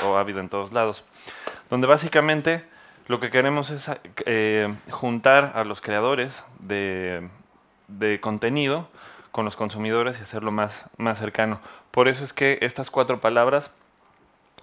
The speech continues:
para nosotros son muy importantes. Crea, conéctate, colabora y sé escuchado.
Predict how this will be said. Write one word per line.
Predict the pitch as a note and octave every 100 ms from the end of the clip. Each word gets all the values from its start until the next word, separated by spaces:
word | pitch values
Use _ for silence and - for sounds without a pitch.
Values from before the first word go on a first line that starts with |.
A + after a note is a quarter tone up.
| -
para | A2
nosotros | A2+ A2 A#2 A2+
son | B2 A#2
muy | A#2+
importantes. | A#2 A2 G2+ A2 G#2+ G#2 -
Crea, | C3 B2+
conéctate, | - A2+ A2+ G#2+ F#2
colabora | - G2 G2 G#2+ B2 A#2+ - - - - -
y | G#2
sé | A#2+
escuchado. | A2+ - A2+ A2 G2 E2+